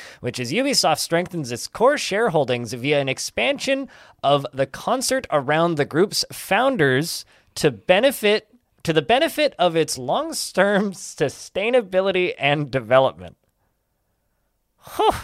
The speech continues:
that's a headline. Uh, so this, um, article by, uh,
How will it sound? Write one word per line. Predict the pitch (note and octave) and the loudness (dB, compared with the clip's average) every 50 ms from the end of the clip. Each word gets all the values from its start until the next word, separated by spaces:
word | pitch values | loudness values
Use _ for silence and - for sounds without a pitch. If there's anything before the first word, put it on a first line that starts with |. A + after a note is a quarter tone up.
| - | -14
that's | - - - - | -16 -18 -16 -14
a | F#2+ | -14
headline. | G2 F2+ - - - C3 _ - | -14 -12 -12 -14 -16 -18 _ 2
Uh, | C#3 C#3+ C#3+ C#3 C#3+ | 4 4 4 4 2
so | - - E3 E3+ | 0 -2 -2 0
this, | E3+ F#3 F#3+ - - | 0 -2 -2 0 2
um, | F3 D3 C#3 C3 B2+ A#2 A2+ G#2+ - _ | 4 6 6 6 6 2 0 -6 -10 _
article | - A#2 A#2+ A#2+ - A#2+ A2 G#2+ G#2 | -4 -4 -4 0 2 2 2 2 2
by, | G2 - A2 A2 G#2 G2+ | 0 0 0 0 0 0
uh, | G2 G2 F#2+ F#2+ F2+ | -2 -4 -6 -6 -8